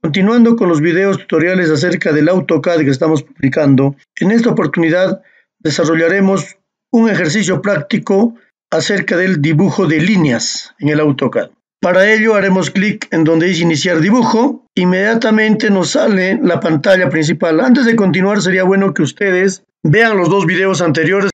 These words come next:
en el cual hemos configurado adecuadamente el autocad para que funcione correctamente. Inclusive hemos visto lo que eran coordenadas, tanto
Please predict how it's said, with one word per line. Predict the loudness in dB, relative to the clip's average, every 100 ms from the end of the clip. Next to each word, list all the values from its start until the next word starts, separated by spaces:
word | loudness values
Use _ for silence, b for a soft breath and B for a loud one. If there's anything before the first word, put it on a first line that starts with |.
| -2
en | -2
el | -2
cual | 0 2 2 -2 -2
hemos | 0 0 0
configurado | -2 -2 0 0 0 0 0 0
adecuadamente | 2 0 0 0 0 0 0 0
el | 0
autocad | 0 0 0 -2 0
para | -2
que | 0 -4
funcione | -4 -6 -2 0 0 0 -2 b b _ _
correctamente. | 0 0 2 0 -2 -2 -2 0 0 0
Inclusive | 0 0 0 0 0
hemos | 0 0 -2 -6
visto | -6 -4 -2
lo | -2
que | 0
eran | 0 0
coordenadas, | 0 0 0 0 0 -2 -2
tanto | -2 -2 0 0 0